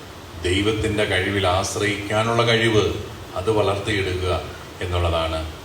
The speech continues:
നമുക്ക് കരണീയമായിട്ടുള്ളത്. എൻ്റെ പ്രിയപ്പെട്ട, ആം, അനുജന്മാരെ, നിങ്ങളെല്ലാം ഈ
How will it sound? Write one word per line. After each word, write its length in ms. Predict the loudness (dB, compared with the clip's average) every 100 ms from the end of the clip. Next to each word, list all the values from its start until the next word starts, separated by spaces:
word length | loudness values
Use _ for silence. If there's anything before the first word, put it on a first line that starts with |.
| -6
നമുക്ക് 300 | -4 -4 -4 -2
കരണീയമായിട്ടുള്ളത്. 920 | 0 2 2 2 2 0 -2 -4 -6 -10 -12
എൻ്റെ 120 | -8 -6
പ്രിയപ്പെട്ട, 380 | -4 -4 -4 -2 -2 -2 -6 -12 -14 -16 -16 -14 -4 2
ആം, 480 | 2 4 2 0 -2 -2 -4 -6
അനുജന്മാരെ, 580 | -4 -2 0 2 4 2 2
നിങ്ങളെല്ലാം 600 | 2 0 0 0 0 0 -2 -8 -12 -14 -14 -16 -16 -10 -4
ഈ 80 | -2